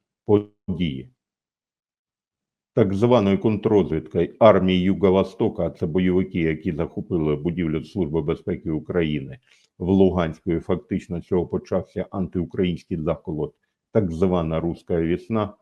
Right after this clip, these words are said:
був захоплений в полон координатор правого сектора в Луганській області Головченка Кирило Володимирович четвертого серпня тисяча дев'ятсот вісімдесят третього року народження.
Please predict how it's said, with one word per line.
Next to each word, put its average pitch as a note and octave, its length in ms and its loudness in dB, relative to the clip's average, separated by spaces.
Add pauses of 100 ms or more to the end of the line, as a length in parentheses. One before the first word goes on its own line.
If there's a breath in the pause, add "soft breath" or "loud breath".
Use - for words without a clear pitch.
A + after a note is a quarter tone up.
був G2+ 280 -2
захоплений F#2 640 0
в - 120 -8
полон G2+ 400 0 (440 soft breath)
координатор G#2+ 1120 2
правого E2+ 360 4
сектора E2+ 440 -2
в D#2 40 -2
Луганській F2 520 -2
області F2+ 460 -2
Головченка F2 600 -4
Кирило E2+ 440 -2
Володимирович D2+ 840 -6 (480)
четвертого E2 1120 -2 (200)
серпня G2+ 680 -2
тисяча - 520 -6
дев'ятсот E2 540 -2
вісімдесят F2 680 -6
третього E2 500 -2
року E2 300 -4
народження. D#2 960 -6